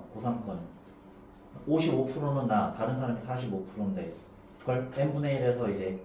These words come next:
한 십오 프로 정도 만들어 보세요. 근데 그거 싫다고 나가더라고.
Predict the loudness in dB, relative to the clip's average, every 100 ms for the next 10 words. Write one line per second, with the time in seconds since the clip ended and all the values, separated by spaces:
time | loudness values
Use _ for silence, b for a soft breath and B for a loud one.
0 | -4 -4 -2 -4 -4 -4 -4 0 2 0
1 | -2 -2 -2 -2 -2 -4 -4 -2 -2 -2
2 | -6 -8 -6 -6 -8 -10